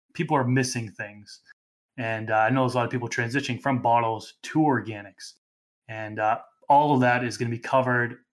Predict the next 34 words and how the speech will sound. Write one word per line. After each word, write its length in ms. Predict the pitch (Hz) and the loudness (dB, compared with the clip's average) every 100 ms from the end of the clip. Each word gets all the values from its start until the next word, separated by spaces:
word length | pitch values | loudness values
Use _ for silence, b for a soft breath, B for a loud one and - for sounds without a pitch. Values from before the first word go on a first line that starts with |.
| _ | _
plus 360 | - 131 120 - | -8 -6 -6 -6
more. 500 | 117 113 107 101 92 | -8 -8 -10 -12 -16
So 260 | - - 107 | -16 -10 -8
it'll 140 | 107 | -8
be 260 | 107 120 - b b _ _ _ _ _ _ | -6 -6 -8 b b _ _ _ _ _ _
pretty 160 | 160 143 | 2 4
much 180 | - | 4
a 40 | 117 | 0
beginner 540 | 120 117 135 139 143 | 0 2 4 4 2
into 640 | 143 123 - 123 120 120 127 139 | 0 -2 0 0 0 -2 -6 -2
intermediate. 600 | 127 123 120 101 104 _ - | 0 0 -4 -8 -16 _ -14
So, 260 | - 110 | -8 -4
like, 220 | 110 104 - | -4 -4 -6
you 140 | 127 | -4
can 100 | 120 | 0
get 160 | 131 127 | 2 2
through 100 | 123 | 0
the 60 | |
beginner 300 | 117 117 131 | 0 2 2
stuff, 360 | 143 - 175 175 - B - _ _ | 4 4 2 2 -8 B -20 _ _
but 120 | 120 | 0
it, 120 | 123 127 - | 0 -2 -6
it 180 | 127 131 | -4 -2
leads 340 | 131 147 123 | 0 2 4
you 180 | 139 147 | 4 4
on 540 | 123 127 127 120 113 - _ _ | 6 6 6 4 -2 -10 _ _
to 100 | - | -6
going 480 | 120 120 117 110 104 - | -2 0 0 -4 -12 -12
to 100 | 127 | -10
the 80 | 117 | -6
next 240 | 117 - | -6 -4
step 260 | - 113 - | -4 -4 -6
beyond 480 | 120 117 117 110 | -6 -2 -2 -2
that. 300 | 107 101 104 | -6 -10 -12